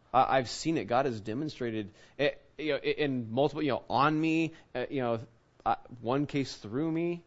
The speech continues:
You know, I, I've seen it happen before, and it doesn't always happen when I expect it to happen, and doesn't always happen the way I think it'll happen, but I have seen it. They do happen, and I've talked to, especially talked to missionaries who are, like, in foreign missions. They seem to see 'em all the time.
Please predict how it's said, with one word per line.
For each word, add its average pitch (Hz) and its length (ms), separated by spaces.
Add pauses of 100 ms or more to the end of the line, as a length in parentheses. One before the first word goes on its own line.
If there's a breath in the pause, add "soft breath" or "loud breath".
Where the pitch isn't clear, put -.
(580)
You 151 100
know, 143 80
I, 113 180
I've 127 180
seen 190 320
it - 80
happen 151 380
before, 117 560
and 147 100
it 139 60
doesn't 165 240
always 156 360
happen 151 300
when 151 100
I 120 100
expect - 440
it 156 120
to 160 60
happen, 151 360
and 135 100
doesn't 135 220
always 139 240
happen 147 240
the 117 80
way 120 180
I 113 60
think 135 280
it'll 175 160
happen, 170 380 (320 loud breath)
but 135 320
I 139 120
have 151 380
seen 175 240
it. 135 200
They 139 100
do 139 300
happen, 131 400 (200 loud breath)
and 147 120
I've 127 160
talked 170 220
to, 151 60
especially - 440
talked 131 200
to 117 60
missionaries 135 500
who 131 100
are, 120 120
like, 117 140
in 110 80
foreign 120 280
missions. 135 320 (180 loud breath)
They 196 100
seem 196 260
to 143 60
see - 120
'em 143 100
all 156 180
the 139 60
time. 151 440